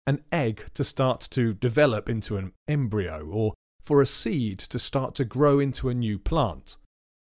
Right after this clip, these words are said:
But that's not the meaning that Rob uses. The second meaning is to spread substances on land or plants to help the plants grow better.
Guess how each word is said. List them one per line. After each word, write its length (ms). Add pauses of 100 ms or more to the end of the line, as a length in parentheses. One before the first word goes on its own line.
(180)
But 100
that's 360 (120)
not 280
the 60
meaning 380
that 140
Rob 360
uses. 560 (800)
The 80
second 400
meaning 440
is 260
to 260
spread 640 (180)
substances 1120
on 180
land 460
or 160
plants 640 (280)
to 100
help 300
the 100
plants 440
grow 300
better. 540